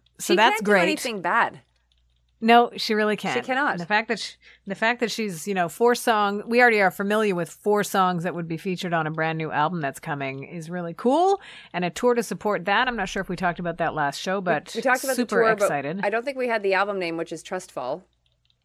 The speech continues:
Speaker 1: Right. Uh,
Speaker 2: Is it
Speaker 1: her
Speaker 2: February
Speaker 1: attitude
Speaker 2: third or
Speaker 1: going into this is
Speaker 2: seventeenth?
Speaker 1: amazing.
Speaker 2: I can't remember the dr-, is it February third or seventeenth, the release date?
Speaker 1: You have to wait till February. That's bonkers to me. But anyways,
Speaker 2: Yeah.
Speaker 1: we'll wait.
Speaker 2: Yeah.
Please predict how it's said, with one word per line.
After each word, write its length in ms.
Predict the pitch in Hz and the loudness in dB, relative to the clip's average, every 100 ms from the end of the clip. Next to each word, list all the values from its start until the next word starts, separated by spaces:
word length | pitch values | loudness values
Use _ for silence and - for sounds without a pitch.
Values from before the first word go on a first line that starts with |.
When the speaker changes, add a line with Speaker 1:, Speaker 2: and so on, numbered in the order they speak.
| _ _ _ | _ _ _
Speaker 1:
Right. 480 | 123 127 165 - - _ _ _ _ _ _ _ _ _ - | -4 -2 -2 -6 -20 _ _ _ _ _ _ _ _ _ -4
Uh, 440 | 143 139 135 131 | -2 0 0 -2
Speaker 2:
Is 80 | 214 | 0
it 40 | - | 4
Speaker 1:
her 40 | |
Speaker 2:
February 220 | 170 180 190 | 6 4 2
Speaker 1:
attitude 140 | 202 | 0
Speaker 2:
third 120 | 185 180 | 2 2
or 40 | |
Speaker 1:
going 160 | 175 170 | 0 0
into 140 | 170 | -2
this 160 | 165 156 | -2 -4
is 80 | - | -4
Speaker 2:
seventeenth? 60 | 160 | -4
Speaker 1:
amazing. 500 | 147 151 160 214 269 | -4 -4 -6 -6 -6
Speaker 2:
I 60 | |
can't 180 | 254 - | -8 -8
remember 220 | 214 196 | -8 -6
the 60 | 180 | -6
dr-, 220 | 175 - | -4 -4
is 140 | 180 180 | -4 -4
it 220 | - - | -6 -8
February 440 | - 202 202 190 | -8 -6 -2 -4
third 240 | 190 208 202 | -4 -8 -8
or 20 | |
seventeenth, 540 | 190 185 170 190 185 | -6 -8 -8 -10 -12
the 40 | 151 | -10
release 300 | 151 160 - | -8 -8 -8
date? 240 | 147 135 - | -8 -8 -10
Speaker 1:
You 60 | 392 | -4
have 80 | |
to 80 | 254 | 0
wait 180 | 175 233 | 0 0
till 140 | 180 | -2
February. 640 | - - 175 233 139 110 139 | -2 -4 -2 0 -2 -4 -4
That's 440 | 220 - - - 349 | -6 -6 -14 -14 -14
bonkers 540 | 175 190 208 160 123 | -2 0 0 -4 -8
to 80 | - | -10
me. 220 | 127 120 - | -10 -10 -8
But 200 | 151 - 185 | -8 -8 -10
anyways, 360 | 147 127 - _ 165 | -8 -10 -12 _ -6
Speaker 2:
Yeah. 120 | 190 | 0
Speaker 1:
we'll 140 | 214 | 2
wait. 240 | 247 294 - _ | 2 -2 -8 _
Speaker 2:
Yeah. 280 | - 175 | -8 -2